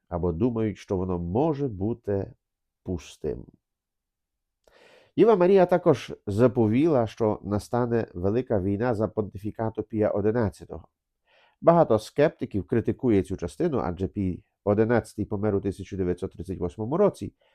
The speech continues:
а Друга світова війна розпочалася за Пія дванадцятого, тобто в тридцять дев'ятому році. Однак чи Діва Марія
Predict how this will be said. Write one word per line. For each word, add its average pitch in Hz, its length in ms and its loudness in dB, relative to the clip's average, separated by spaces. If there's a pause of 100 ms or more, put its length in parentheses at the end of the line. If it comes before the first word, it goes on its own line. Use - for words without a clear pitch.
(140)
а - 120 -4
Друга 117 260 4
світова 98 400 0
війна 92 320 -2
розпочалася 95 760 -2
за 90 160 -2
Пія 87 340 -6 (100)
дванадцятого, 87 840 -8 (200)
тобто - 220 -14
в - 40 -12
тридцять 85 300 -12
дев'ятому 101 440 -2
році. 85 280 -12 (1400)
Однак 208 420 0
чи 156 260 4
Діва 165 440 0
Марія 120 460 4